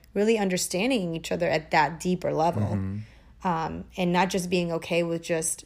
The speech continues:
Speaker 1: interpreting it on our own way. It's like, how about we interpret it with what you, what's at the root of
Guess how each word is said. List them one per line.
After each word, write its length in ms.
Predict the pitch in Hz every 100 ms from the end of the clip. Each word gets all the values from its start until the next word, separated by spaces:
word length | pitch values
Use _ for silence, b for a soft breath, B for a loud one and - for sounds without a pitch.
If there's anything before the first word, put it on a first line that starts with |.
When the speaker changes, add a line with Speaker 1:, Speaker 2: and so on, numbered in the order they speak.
| -
Speaker 1:
interpreting 840 | 180 180 180 175 175 165 160 160 160
it 180 | 151 -
on 120 | 165
our 140 | 147 156
own 220 | 175 170
way. 280 | 196 196 69
It's 120 | 175
like, 160 | 180 175
how 140 | 190
about 200 | 185 175
we 100 | 170
interpret 440 | 165 175 185 180 156
it 180 | 143 165
with 180 | 156 -
what 220 | 180 170
you, 460 | 180 180 185 175 180 b b b b -
what's 240 | 185 180
at 140 | 151
the 80 | -
root 360 | 170 175 165 - 175
of 160 | 165